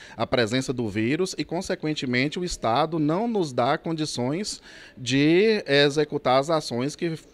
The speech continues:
é, conseguem erradicar, né, eliminar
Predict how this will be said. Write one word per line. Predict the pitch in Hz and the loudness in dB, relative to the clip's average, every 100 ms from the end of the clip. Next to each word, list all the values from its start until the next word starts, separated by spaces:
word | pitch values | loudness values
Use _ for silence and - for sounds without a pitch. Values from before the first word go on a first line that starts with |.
| - | -2
é, | 127 127 127 | 2 4 4
conseguem | 135 143 - 135 151 156 | 0 -4 0 0 0 -2
erradicar, | 160 170 180 214 - 127 156 | 0 0 -2 -4 -2 0 2
né, | 151 | 2
eliminar | 147 156 170 147 117 135 | 2 2 0 0 0 0